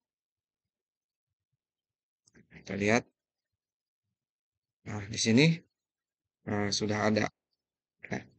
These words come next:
maka kita tinggal menambahkan, eh, seperti perintah ini, ya, eh, single quote dan min min. Kita copy, tambahkan di sini.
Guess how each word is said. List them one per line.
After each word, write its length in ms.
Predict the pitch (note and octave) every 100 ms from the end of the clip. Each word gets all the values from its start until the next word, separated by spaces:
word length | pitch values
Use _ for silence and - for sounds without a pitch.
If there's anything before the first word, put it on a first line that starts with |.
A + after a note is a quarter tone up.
| _ _ _ -
maka 400 | G#2 - D3 - -
kita 240 | A2 - B2+
tinggal 480 | A#2 A2+ A2 B2+
menambahkan, 800 | A#2+ A2+ A2 G#2 G2+ - B2 F#3+ F3+ - _ _ _ _ _ F2+
eh, 80 | F#2
seperti 400 | - - - G#2
perintah 400 | - G#2+ G#2 A2
ini, 320 | G#2 A2+ D#3+ D#3+ _ _ _ _
ya, 180 | - - - _ _ _ - - -
eh, 260 | - - -
single 720 | - G#2 A2 A2+ A2+ A2+ A2+ - _
quote 320 | A2+ B2+ -
dan 400 | - G#2 G#2 G2+ - _ _ _ G2+
min 160 | G#2 G#2
min. 240 | G#2 G2 G#2+ - _ _ _ _ _ _ -
Kita 80 |
copy, 640 | - G2 - - D3 C#3+ - _ _ _ _ _ _ _ _ _ _ _ _ _ _ _ _ -
tambahkan 480 | - G#2+ A2 B2 A#2+
di 40 | A#2+
sini. 200 | B2